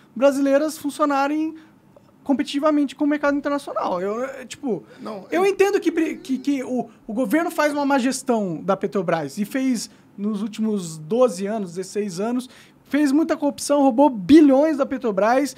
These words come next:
Speaker 1: e isso é uma merda, e privatizar e v-, vai impedir que isso continue acontecendo. Mas, ao mesmo tempo, a gente perde o controle de um recurso estratégico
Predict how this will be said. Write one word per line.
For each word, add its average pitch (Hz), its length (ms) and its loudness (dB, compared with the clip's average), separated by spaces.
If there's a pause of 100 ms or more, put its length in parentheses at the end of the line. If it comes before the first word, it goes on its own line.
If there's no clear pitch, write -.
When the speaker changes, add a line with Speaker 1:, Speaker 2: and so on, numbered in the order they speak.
(260)
Speaker 1:
e 240 140 8
isso 320 180 4
é 330 40 2
uma 320 160 4
merda, 302 440 2 (160)
e 294 100 2
privatizar 311 840 2
e 285 140 4
v-, - 80 -8 (240)
vai 233 240 4
impedir 330 440 -4
que 392 120 -8
isso 311 180 -6
continue 330 340 -4
acontecendo. 330 720 -4 (420)
Mas, 190 960 0 (480)
ao 202 120 4
mesmo 269 240 2
tempo, 330 260 -2
a 311 40 2
gente 294 180 -4
perde 294 320 2
o - 20 -12
controle 254 460 -2
de 214 80 -6
um 233 60 -2
recurso 233 360 -4
estratégico 220 840 -6